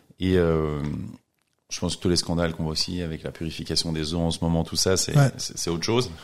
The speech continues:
Speaker 1: Je propose qu'on n'en parle pas.
Speaker 2: <laughs>
Speaker 1: Mais par rapport à Nespresso, par contre, euh, c'est clair que d'un côté, Nespresso,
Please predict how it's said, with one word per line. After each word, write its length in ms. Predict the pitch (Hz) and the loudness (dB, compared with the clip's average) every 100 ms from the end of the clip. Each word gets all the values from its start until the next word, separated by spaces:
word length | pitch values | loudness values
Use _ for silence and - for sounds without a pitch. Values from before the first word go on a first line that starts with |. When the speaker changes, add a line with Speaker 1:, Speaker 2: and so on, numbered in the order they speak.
| - | -18
Speaker 1:
Je 60 | - | -10
propose 300 | 92 78 85 | -6 -2 0
qu'on 100 | 95 | 2
n'en 100 | - | 4
parle 240 | 95 85 | 4 2
pas. 120 | 76 | 6
Speaker 2:
<laughs> 1300 | 160 120 - - 185 - 202 - 196 - 170 - - | 6 6 2 2 2 4 2 4 0 4 0 0 0
Speaker 1:
Mais 80 | 104 | 2
par 120 | - 104 | 4 4
rapport 240 | 107 110 | 4 4
à 40 | |
Nespresso, 460 | 101 98 107 - 127 | 4 2 2 2 2
par 180 | 98 - | 0 2
contre, 320 | 127 123 - - _ _ _ - | 2 2 0 -12 _ _ _ -4
euh, 240 | 92 90 85 - - _ _ _ _ | 0 0 -2 -6 -12 _ _ _ _
c'est 200 | - - - | -4 -2 4
clair 240 | 131 131 | 4 4
que 380 | 110 92 87 82 82 - _ _ - | 4 4 4 2 -2 -6 _ _ 0
d'un 140 | 113 | 2
côté, 440 | 120 - 131 147 131 - _ _ 92 | 2 2 2 2 0 -8 _ _ -2
Nespresso, 760 | 95 - 95 - 117 120 - | -2 0 2 4 4 4 0